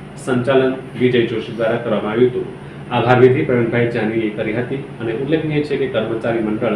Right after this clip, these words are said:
પ્રમુખ જાનીએ જણાવ્યું હતું કે છેલ્લા ઓગણત્રીસ વર્ષોથી ઇનામ વિતરણ સમારોહ કરી વિદ્યાર્થીઓને પ્રોત્સાહન કરવામાં આવે છે. દાતાના સહયોગથી વિવિધ કાર્યક્રમો સંસ્થા દ્વારા કરાયેલા છે.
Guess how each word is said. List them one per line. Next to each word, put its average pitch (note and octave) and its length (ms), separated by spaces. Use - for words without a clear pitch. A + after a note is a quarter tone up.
પ્રમુખ C#3 240
જાનીએ A#2+ 300
જણાવ્યું A#2 400
હતું B2+ 160
કે A#2 160
છેલ્લા A2+ 280
ઓગણત્રીસ B2+ 480
વર્ષોથી B2 440
ઇનામ A2+ 360
વિતરણ A#2 280
સમારોહ A2 400
કરી G#2+ 360
વિદ્યાર્થીઓને C#3+ 580
પ્રોત્સાહન A#2 460
કરવામાં A2+ 340
આવે C3 140
છે. - 180
દાતાના A#2 420
સહયોગથી B2+ 480
વિવિધ A#2+ 340
કાર્યક્રમો A#2 420
સંસ્થા A#2 440
દ્વારા A#2+ 260
કરાયેલા A#2+ 460
છે. - 140